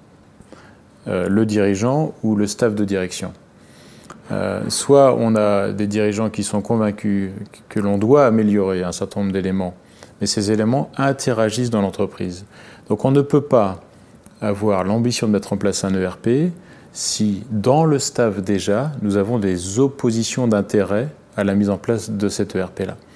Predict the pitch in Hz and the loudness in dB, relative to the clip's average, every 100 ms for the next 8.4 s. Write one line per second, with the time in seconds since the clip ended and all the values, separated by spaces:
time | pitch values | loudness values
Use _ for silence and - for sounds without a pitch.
0 | - - - - - - 98 92 95 92 | -20 -20 -20 -20 -12 -6 -4 0 2 2
1 | 92 123 143 135 196 147 107 98 95 104 | 4 4 4 0 -6 -4 -2 0 0 -2
2 | - 120 135 120 - 101 - 101 95 - | -2 0 0 -2 -8 -10 -4 -2 -2 -6
3 | - - - - - 156 143 107 127 147 | -20 -20 -20 -20 0 4 6 6 2 0
4 | - 98 98 117 113 110 110 101 104 110 | 0 -2 0 0 0 0 0 0 0 0
5 | 117 104 - 98 - 120 98 - 127 101 | 0 0 -4 -4 -2 -2 -2 -4 -2 0
6 | 95 98 95 101 98 92 92 - 135 180 | 0 0 0 2 0 -2 -6 0 0 0
7 | 185 - - - - - 95 - - 143 | -4 -10 -20 -20 -14 -8 -6 -4 0 2
8 | 123 113 131 | 4 4 2